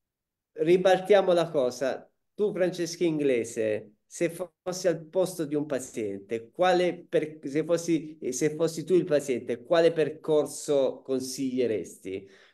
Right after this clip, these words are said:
Quale, quale percorso faresti per te stesso?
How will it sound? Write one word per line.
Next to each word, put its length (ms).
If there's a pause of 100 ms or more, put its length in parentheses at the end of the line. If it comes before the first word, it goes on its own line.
(100)
Quale, 400
quale 200
percorso 460
faresti 480
per 180
te 120
stesso? 680